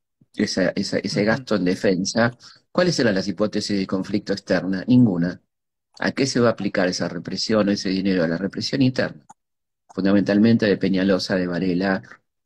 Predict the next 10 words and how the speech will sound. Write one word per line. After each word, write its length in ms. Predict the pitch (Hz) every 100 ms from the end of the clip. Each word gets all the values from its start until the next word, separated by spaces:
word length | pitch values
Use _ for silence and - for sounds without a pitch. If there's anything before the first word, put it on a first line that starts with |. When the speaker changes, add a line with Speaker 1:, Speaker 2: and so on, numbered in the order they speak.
| -
Speaker 1:
de 100 | 90
los 140 | 87 -
últimos 460 | 120 104 101 92 87
federales, 640 | 78 95 107 95 95 92
¿no? 240 | 110 165 - _ _ _ _
De 160 | 92 92
disciplinar 720 | 101 - 120 113 117 123 139
a, 160 | 127 110
al 260 | - 92
interior 680 | 98 101 107 110 120 135 170